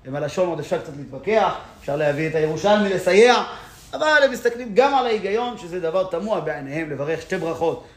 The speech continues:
על תפילין של ראש, ולכן הם פירשו את הסוגיה באופן שלמדנו,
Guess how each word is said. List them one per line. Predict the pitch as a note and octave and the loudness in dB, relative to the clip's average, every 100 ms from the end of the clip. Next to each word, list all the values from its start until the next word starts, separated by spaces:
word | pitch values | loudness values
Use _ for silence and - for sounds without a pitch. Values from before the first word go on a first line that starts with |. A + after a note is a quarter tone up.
| - | -16
על | D3 | -14
תפילין | D3 C#3+ D#3+ | -14 -14 -14
של | C3+ C3+ | -12 -12
ראש, | A#3 - - - | -12 -14 -20 -12
ולכן | B3+ B3 A#3 A#3 G#3 G3+ - - | -8 -2 2 6 4 2 -6 -4
הם | E3 F3+ | 0 0
פירשו | E3+ D#3 F#3+ | -4 -4 -4
את | F#3 | -4
הסוגיה | - D3 E3+ | -8 -4 -2
באופן | D#3+ D3+ D3 C#3+ | -2 -2 -4 -6
שלמדנו, | C#3 C3 F#3+ A3 A3+ | -8 -2 0 0 -2